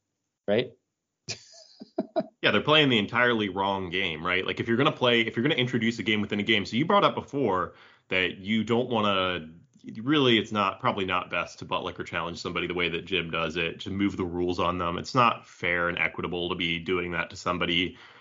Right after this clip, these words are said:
Speaker 2: eh, from a position of, you know, in this scenario, it's not, like, real power, but from a position of supposed power.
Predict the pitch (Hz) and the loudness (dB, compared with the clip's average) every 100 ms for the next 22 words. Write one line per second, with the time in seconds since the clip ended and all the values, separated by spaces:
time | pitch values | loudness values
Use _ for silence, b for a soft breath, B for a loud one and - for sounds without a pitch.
0 | B - 92 - 113 90 92 92 - 90 | B -2 -2 0 0 0 -2 -2 -2 -2
1 | 82 80 76 - - 95 82 76 76 - | -2 -4 -6 -14 -12 -8 -8 -10 -14 -10
2 | - 104 95 87 - - _ _ - 92 | -2 -2 -2 -6 -12 -20 _ _ -12 -6
3 | 87 82 85 - 87 82 87 87 87 - | -4 -4 -4 -4 -4 -4 -4 -2 -2 -2
4 | 82 82 85 87 87 107 92 98 92 90 | -2 0 -2 -4 -2 -2 -2 -2 -2 -2
5 | 92 85 - - - 87 87 - - 82 | -2 -2 -2 -6 -6 -4 -4 -6 -2 0
6 | 90 104 104 | 2 0 0